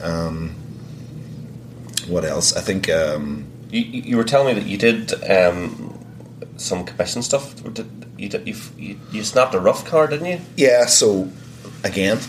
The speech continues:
Speaker 1: my good friend Doug. Um, Doug had, it was actually Dad was coming over. And Doug says, "I think you might,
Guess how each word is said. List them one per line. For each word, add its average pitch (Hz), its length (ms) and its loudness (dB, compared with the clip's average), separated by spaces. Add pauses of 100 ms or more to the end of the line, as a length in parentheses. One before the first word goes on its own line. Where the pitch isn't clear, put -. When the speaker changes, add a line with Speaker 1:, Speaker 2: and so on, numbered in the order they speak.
Speaker 1:
my 87 100 0
good 90 140 -2
friend 90 260 2
Doug. 104 260 6 (540)
Um, 76 480 -2 (180)
Doug 98 260 4
had, 85 460 -2
it - 960 -16
was 104 100 0
actually - 300 2
Dad 110 300 4
was 131 140 2
coming 117 240 0
over. 120 340 0 (1300)
And 90 100 -4
Doug 90 200 0
says, 92 220 4
"I 92 60 -4
think 139 240 -4
you 123 60 0
might, 101 280 0